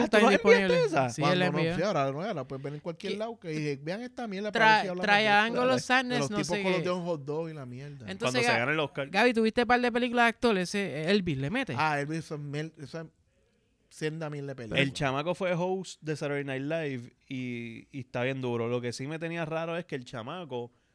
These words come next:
Speaker 2: vi artículos después que él seguía hablando como Elvis a
Speaker 3: Ah, sí,
Speaker 2: propósito.
Speaker 3: que se le, que se, y que
Speaker 2: Que
Speaker 3: se
Speaker 2: se
Speaker 3: le
Speaker 2: le quedó el
Speaker 3: quedó y
Speaker 2: acento, yo no sé qué
Speaker 1: Ay,
Speaker 2: mierda.
Speaker 1: vete pa'l carajo.
Speaker 2: Eso está bien weird.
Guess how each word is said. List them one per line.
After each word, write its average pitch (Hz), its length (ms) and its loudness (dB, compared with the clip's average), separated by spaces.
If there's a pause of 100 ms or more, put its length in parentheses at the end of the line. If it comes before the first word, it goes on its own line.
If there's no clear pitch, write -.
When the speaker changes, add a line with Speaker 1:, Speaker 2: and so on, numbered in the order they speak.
(300)
Speaker 2:
vi 127 200 -6
artículos 160 520 0
después 156 340 -4
que - 120 -6
él 131 180 -4 (100)
seguía 151 320 -2
hablando 156 320 -2
como 139 240 0
Elvis 143 440 -4 (180)
a 127 60 -2
Speaker 3:
Ah, 123 40 2
sí, - 20 -14
Speaker 2:
propósito. 135 560 -2
Speaker 3:
que 127 60 -8
se 131 140 -14
le, 127 160 -10
que 127 160 -12
se, 135 160 -12
y 143 160 -12
que - 120 -14
Speaker 2:
Que 139 80 -2
Speaker 3:
se 135 80 -2
Speaker 2:
se 143 60 4
Speaker 3:
le 139 100 4
Speaker 2:
le 120 40 0
quedó 131 220 4
el 135 60 2
Speaker 3:
quedó 160 100 4
y 160 40 0
Speaker 2:
acento, 120 420 -2
yo 120 100 -4
no 127 80 -6
sé 131 140 -4
qué 131 60 -2
Speaker 1:
Ay, 127 40 -2
Speaker 2:
mierda. 123 420 -2
Speaker 1:
vete 143 240 -8
pa'l 151 160 -8
carajo. 120 380 -10
Speaker 2:
Eso 143 220 -2
está 170 240 -2
bien 147 280 0
weird. 113 380 -2